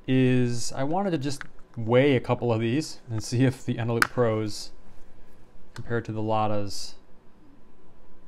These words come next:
are s-, of similar weight. So we got the scale here,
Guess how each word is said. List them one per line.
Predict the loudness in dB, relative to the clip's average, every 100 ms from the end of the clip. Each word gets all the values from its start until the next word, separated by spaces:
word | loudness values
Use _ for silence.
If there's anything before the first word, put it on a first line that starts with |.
| -10 -6 -4
are | 0 0
s-, | 0 -2
of | -4 -2
similar | 2 2 2 0
weight. | 0 0 -2 -6 -12 -10 -10 -8 0
So | 4
we | 6
got | 6 4
the | 2
scale | 2 6 6 6
here, | 6 4